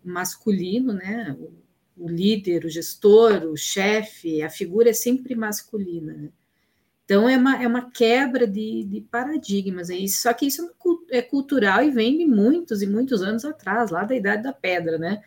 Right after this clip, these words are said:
Todos trabalhavam junto, de repente, é, com a descoberta de, de alguns materiais, o homem ficou com algumas funções, a mulher com outras. O cuidado da família, o cuidado da, da casa, e isso vem milhares de anos, né?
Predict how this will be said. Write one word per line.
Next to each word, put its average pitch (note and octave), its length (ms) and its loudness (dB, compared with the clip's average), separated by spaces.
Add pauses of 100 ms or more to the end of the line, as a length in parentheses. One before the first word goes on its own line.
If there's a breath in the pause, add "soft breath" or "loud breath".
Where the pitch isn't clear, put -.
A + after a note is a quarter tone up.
(560 soft breath)
Todos A3+ 240 8
trabalhavam A3+ 560 6
junto, B3 200 2
de C4+ 120 2
repente, B3+ 440 2 (460)
é, F#3+ 160 -6
com G#3 120 -8
a G3+ 40 -2
descoberta G3+ 640 0
de, F#3 240 -8
de E3+ 380 -6
alguns F3+ 260 -2
materiais, F#3+ 560 0
o A3+ 80 4
homem G#3+ 240 2
ficou G#3 280 -2
com G3+ 80 -2
algumas G#3 340 -4
funções, B3+ 600 -2 (220 soft breath)
a C4 80 -2
mulher C4+ 340 4
com D#4 120 0
outras. B3 600 2 (160)
O - 60 -20
cuidado F3+ 440 0
da F#3 100 -8
família, B3 360 0
o - 40 -8
cuidado E3 540 -8 (160)
da, E3 200 -8
da F3 200 -10
casa, A3+ 680 0
e G3+ 240 0
isso B3 220 -4
vem A#3+ 400 -2 (240)
milhares G3 480 -2
de A#3 80 -2
anos, D#3 400 -6
né? G3 160 -14